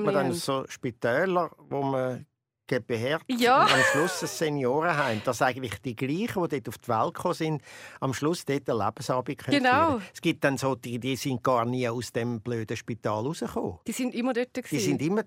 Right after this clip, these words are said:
Speaker 2: drin geblieben. Also eigentlich drin, nicht ganz drin geblieben, wenn wir jetzt vorher
Speaker 1: Einfach im
Speaker 2: geredet haben.
Speaker 1: Spital,
Speaker 2: Aber
Speaker 1: ja.
Speaker 2: im Spital drin geblieben, ja.
Speaker 1: Indeed.
Speaker 2: Ja.
Speaker 1: Ja.
Speaker 2: Du, jetzt sind wir also schon ganz schwer in Geheimnis vom Leben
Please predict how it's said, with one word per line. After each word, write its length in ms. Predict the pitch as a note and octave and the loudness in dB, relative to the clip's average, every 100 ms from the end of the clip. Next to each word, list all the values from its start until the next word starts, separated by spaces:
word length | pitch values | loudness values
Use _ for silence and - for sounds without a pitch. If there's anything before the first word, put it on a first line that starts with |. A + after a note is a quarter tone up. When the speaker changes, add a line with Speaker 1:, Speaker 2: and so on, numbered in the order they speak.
| - | -4
Speaker 2:
drin 200 | C3+ E3+ | -2 -2
geblieben. 500 | F#3 D3 G#3+ G#3 B2 - | -2 -2 -2 0 -2 0
Also 180 | C#3+ - | 0 2
eigentlich 360 | D3+ E3 D#3 - - | 0 0 -4 -6 -6
drin, 340 | C3+ E3+ E3 | -2 0 2
nicht 240 | D3+ D3 - | 0 -2 0
ganz 420 | B2+ C3+ G#3+ - | 2 2 0 -4
drin 260 | G3 G3+ A3 | -4 -2 -2
geblieben, 500 | A3 G#3+ A3 A#3 A3+ | -4 -4 -2 0 0
wenn 160 | E3+ C#3+ | 0 0
wir 120 | C3 | -2
jetzt 160 | C3+ - | -6 -4
vorher 240 | C#3 C3+ G#3 | -2 -2 -2
Speaker 1:
Einfach 180 | G3+ | -2
im 140 | C#3 G#3 | 0 -2
Speaker 2:
geredet 80 | F3 | -2
haben. 80 | F#3 | -4
Speaker 1:
Spital, 340 | - E3+ E3+ | -4 -4 0
Speaker 2:
Aber 140 | B2 B2+ | 0 0
Speaker 1:
ja. 40 | |
Speaker 2:
im 80 | C3+ | -2
Spital 440 | - B2 - F#2+ A2 | -6 -8 -6 -8 -8
drin 140 | G#2+ G#2+ | -10 -10
geblieben, 260 | - G3 | -8 -4
ja. 40 | - | -4
Speaker 1:
Indeed. 340 | F3+ - - _ - | -4 -8 -20 _ -10
Speaker 2:
Ja. 160 | F2 - - | -10 -10 -10
Speaker 1:
Ja. 120 | F#3+ - - | -10 -10 -12
Speaker 2:
Du, 140 | - B2 | -8 -8
jetzt 160 | G#2+ | -8
sind 160 | - A2 | -6 -6
wir 80 | G#2 | -6
also 240 | G#2+ A2 | -8 -8
schon 260 | G#2 G#2 - | -10 -10 -10
ganz 320 | A2+ F#2+ - | -8 -8 -8
schwer 520 | - - G#2+ A#2 B2+ - | -8 -6 -4 -2 -2 -4
in 180 | C3+ B2+ | -10 -8
Geheimnis 420 | - G#2+ B2 B2+ - | -6 -4 -4 -6 -6
vom 220 | C3+ A#2 | -6 -4
Leben 460 | G#2 - - - | -6 -6 -6 -8